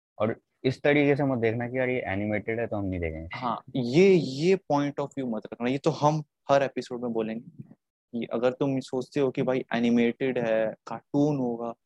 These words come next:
Speaker 2: भाई तुम देखो एक बार, तुम्हें रियल वर्ल्ड
Speaker 1: हाँ।
Speaker 2: जो देखते हो ना, वेब सीरीज या मूवीज, वो फीकी
Speaker 1: मैं बता
Speaker 2: लगने
Speaker 1: सकता
Speaker 2: लगेंगी।
Speaker 1: हूँ, ये मैं बता सकता हूँ कि यहाँ पे जो इमोशनल जो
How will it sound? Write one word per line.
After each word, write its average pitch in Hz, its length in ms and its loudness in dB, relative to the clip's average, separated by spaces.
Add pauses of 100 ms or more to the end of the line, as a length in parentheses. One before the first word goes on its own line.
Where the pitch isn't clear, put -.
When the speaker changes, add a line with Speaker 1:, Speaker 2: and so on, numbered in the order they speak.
(720)
Speaker 2:
भाई 139 120 2
तुम 156 260 2
देखो 143 280 2
एक 120 140 4
बार, 120 160 0
तुम्हें 147 400 -2
रियल 147 360 4
वर्ल्ड 143 220 4
Speaker 1:
हाँ। 135 80 2
Speaker 2:
जो 143 160 0
देखते 131 280 0
हो 127 120 -12
ना, 160 140 -8
वेब 131 240 -6
सीरीज 139 300 -4
या 135 80 -2
मूवीज, 127 360 -2
वो 135 180 4
फीकी 139 320 -2
Speaker 1:
मैं 123 100 2
बता 120 80 6
Speaker 2:
लगने 110 260 2
Speaker 1:
सकता 123 100 -6
Speaker 2:
लगेंगी। 131 80 -4
Speaker 1:
हूँ, - 720 -12
ये 113 80 2
मैं 127 120 2
बता 120 180 2
सकता 117 260 -2
हूँ 127 80 0
कि 131 60 0
यहाँ 120 200 0
पे 123 120 0
जो 127 160 0
इमोशनल 110 640 0
जो 113 320 0